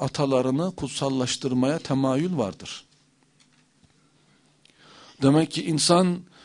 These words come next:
geçmişi kutsal görmek istiyor, görebiliyor. Demek insan geçmiştekilerin hatalı olamayacağını düşünüyor,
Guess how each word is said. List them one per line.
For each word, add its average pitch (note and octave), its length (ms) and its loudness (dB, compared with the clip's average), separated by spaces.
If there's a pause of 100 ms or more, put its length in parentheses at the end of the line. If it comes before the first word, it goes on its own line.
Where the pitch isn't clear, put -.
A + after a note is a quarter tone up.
(160)
geçmişi D#3 680 2 (100)
kutsal F#3+ 460 4
görmek D#3 420 4
istiyor, G#2 480 -8 (760)
görebiliyor. C3 880 2 (440)
Demek F3 300 4
insan F#3 600 4 (360)
geçmiştekilerin F3 800 4
hatalı E3 1040 4
olamayacağını D3+ 1000 6
düşünüyor, B2 640 0